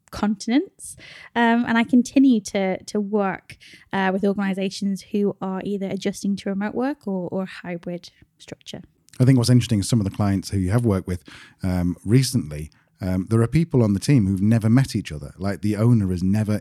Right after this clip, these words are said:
Speaker 2: in person met any of these people.
Speaker 1: Absolutely, yeah. I'm, I'm currently doing some training and coaching with a member of staff that I've never met.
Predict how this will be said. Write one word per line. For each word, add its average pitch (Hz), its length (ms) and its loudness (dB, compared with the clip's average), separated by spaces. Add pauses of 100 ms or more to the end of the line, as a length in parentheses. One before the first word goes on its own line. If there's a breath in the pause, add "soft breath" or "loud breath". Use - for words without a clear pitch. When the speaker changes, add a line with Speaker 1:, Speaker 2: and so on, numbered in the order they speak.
Speaker 2:
in 117 240 0
person 98 520 -2
met 107 300 -4
any 85 220 -8
of 80 80 -12
these 80 180 -14
people. - 380 -12 (560 loud breath)
Speaker 1:
Absolutely, 247 800 -2
yeah. 240 520 0
I'm, 226 380 -2
I'm 220 200 -2
currently 208 760 -4 (120)
doing 214 300 -2
some 208 160 -4
training 208 280 -4
and 190 100 -4
coaching 226 500 -2
with 190 320 -8 (420 loud breath)
a 202 140 -2
member 190 280 0
of 180 100 -4
staff 254 280 -2
that - 140 -6
I've 202 240 0
never 226 300 2
met. 269 560 0